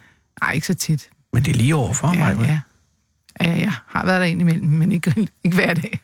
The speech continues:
Speaker 2: Ej, okay.
Speaker 1: Ja.
Speaker 2: Ved du hvad? Når du går herfra, tager du, nu skal du hen og lave dit rejsekort. Og skal du så hjem?
Speaker 1: Ja, ja.
Speaker 2: Okay. Hvad skal du have til aften? Har du planlagt det?
Speaker 1: Nej, ikke endnu.
Speaker 2: Jamen, jeg har,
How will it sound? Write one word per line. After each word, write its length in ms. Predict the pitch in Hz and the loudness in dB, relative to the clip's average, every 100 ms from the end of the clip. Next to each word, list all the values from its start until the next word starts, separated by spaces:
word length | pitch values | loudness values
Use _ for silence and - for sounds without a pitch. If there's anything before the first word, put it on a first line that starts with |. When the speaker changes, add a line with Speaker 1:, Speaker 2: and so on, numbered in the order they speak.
| 147 | -2
Speaker 2:
Ej, 120 | - 92 | 0 -2
okay. 180 | - - - - - _ - | -2 -6 -10 -18 -20 _ -4
Speaker 1:
Ja. 60 | 139 - _ - - - - - - _ - | -2 -4 _ -20 -18 -18 -20 -20 -20 _ 0
Speaker 2:
Ved 120 | 196 | 0
du 60 | |
hvad? 220 | 180 147 139 | 2 0 -2
Når 200 | - 156 | -2 -2
du 140 | 143 190 | 0 0
går 140 | 196 | 0
herfra, 320 | 175 151 160 - - | -2 -2 -4 -6 -4
tager 140 | 147 | -2
du, 80 | 143 156 | -2 -4
nu 120 | 175 | -2
skal 160 | 165 170 | -2 0
du 40 | |
hen 120 | 165 151 | 0 0
og 80 | |
lave 140 | 151 143 | 0 0
dit 100 | 143 | -2
rejsekort. 500 | 131 131 - 135 - - _ _ _ | -2 -4 -2 -2 -2 -10 _ _ _
Og 100 | - | -4
skal 200 | 131 - | -2 0
du 60 | 135 | 0
så 100 | 143 | 2
hjem? 180 | 151 147 147 _ - | 2 0 -4 _ -8
Speaker 1:
Ja, 60 | 165 | -6
ja. 100 | 147 - | -6 -6
Speaker 2:
Okay. 280 | - 107 78 71 - - _ _ - - | -4 -2 -2 -6 -12 -20 _ _ -8 0
Hvad 120 | 120 | 0
skal 120 | - | 2
du 60 | 127 | 0
have 60 | |
til 100 | 120 | 2
aften? 300 | 113 - 131 - _ _ _ _ _ _ _ - | 0 0 -6 -10 _ _ _ _ _ _ _ -2
Har 80 | |
du 80 | 123 | 0
planlagt 380 | 110 117 113 120 | 2 2 2 0
det? 120 | 135 - | -2 -2
Speaker 1:
Nej, 260 | 160 - - | -4 -4 -6
ikke 220 | 226 170 | -2 2
endnu. 240 | 175 156 147 - | 2 0 -2 0
Speaker 2:
Jamen, 140 | 123 | 2
jeg 120 | 123 | 2
har, 120 | 131 | 0